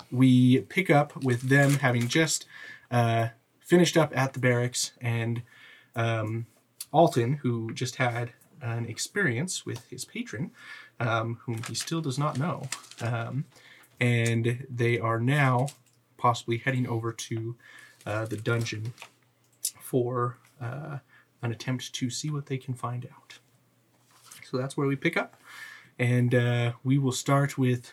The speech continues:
you three, Alton, Kaiji, and Asar.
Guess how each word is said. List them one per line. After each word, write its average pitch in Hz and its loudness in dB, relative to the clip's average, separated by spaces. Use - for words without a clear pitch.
you 131 2
three, 139 -2
Alton, 143 0
Kaiji, 123 0
and 117 -4
Asar. - -10